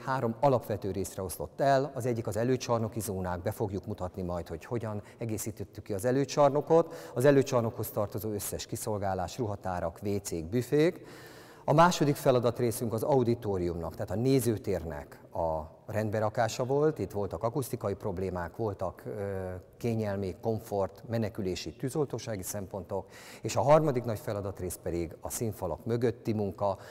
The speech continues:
ami a színpad felújítása, egyáltalán a teljes gépészetnek a végiggondolása, a színpadgépészetnek a végiggondolása, és talán a művészek számára a legfontosabb, összes öltözőnek, illetve kelléktárnak, raktáraknak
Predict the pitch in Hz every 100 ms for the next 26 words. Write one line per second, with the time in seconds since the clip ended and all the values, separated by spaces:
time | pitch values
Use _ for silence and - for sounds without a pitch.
0 | - - 95 85 - 143 135 123 - 113
1 | 95 87 87 82 - 87 82 - - -
2 | - 113 101 95 95 95 - 104 101 92
3 | - - 101 117 113 98 - 92 - 92
4 | 85 117 123 113 110 101 98 92 - -
5 | 127 123 104 101 107 98 92 98 95 95
6 | 92 95 98 95 95 - 101 - 110 107
7 | 101 104 98 - 90 90 92 90 85 95
8 | - 92 87 - 92 85 - - - 123
9 | - - 135 113 113 92 95 87 87 87
10 | - 95 87 - 85 82 - - - -
11 | - 101 92 87 - 85 82 78 - 98
12 | - 80 78 73 82 82 82